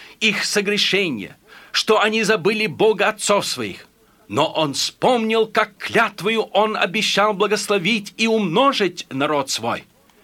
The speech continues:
Не по их заслугам даст Он им избавление, но по обетованию своему.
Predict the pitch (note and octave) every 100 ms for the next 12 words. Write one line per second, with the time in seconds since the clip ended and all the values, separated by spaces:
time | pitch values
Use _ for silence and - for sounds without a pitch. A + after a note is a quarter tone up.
0 | - - - E3 G#3 A3+ C#4 C4+ G3 A#3+
1 | - A3+ F#3 G#3 G#3 G3 F#3 - E3+ E3
2 | E3+ E3+ E3 C#3 A#2+ C3 B2 C#3+ C3+ B2+
3 | - _ _ - C#3 D3+ C#3+ - A#2+ C3+
4 | C3+ A#2+ A#2 G2+ F#2 - G2 G2+ E2